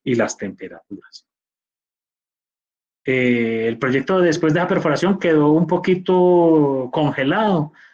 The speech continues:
hasta el año dos mil ocho, que revisando con E P M,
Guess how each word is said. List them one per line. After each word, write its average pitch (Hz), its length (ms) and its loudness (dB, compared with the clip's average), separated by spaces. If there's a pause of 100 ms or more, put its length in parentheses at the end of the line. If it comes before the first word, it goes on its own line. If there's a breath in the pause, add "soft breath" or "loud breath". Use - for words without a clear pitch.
(220 soft breath)
hasta 139 380 -4
el 135 100 0
año 160 200 2
dos 156 140 2
mil 143 160 2
ocho, 165 540 2
que 123 480 0
revisando 135 500 0
con 156 140 0
E 151 80 0
P 175 240 0
M, 170 340 -4